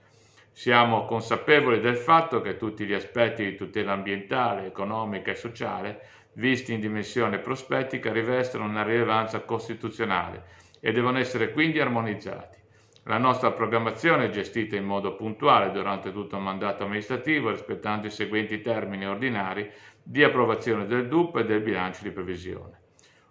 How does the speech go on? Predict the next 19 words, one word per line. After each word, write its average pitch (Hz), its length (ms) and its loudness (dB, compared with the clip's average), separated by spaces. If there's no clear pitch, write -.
Una 117 180 2
scelta 143 400 6
questa 120 320 2
voluta 123 480 6
per 95 160 -2
fornire 110 440 0
dall'inizio 104 680 -2
di 101 100 -4
ogni 101 200 0
anno 117 380 2
gli 104 100 0
obiettivi 101 600 0
e 98 40 -2
le 92 80 -2
dotazioni 101 520 -4
finanziarie 110 680 -4
ai 110 60 0
diversi 95 440 -6
settori. - 480 -12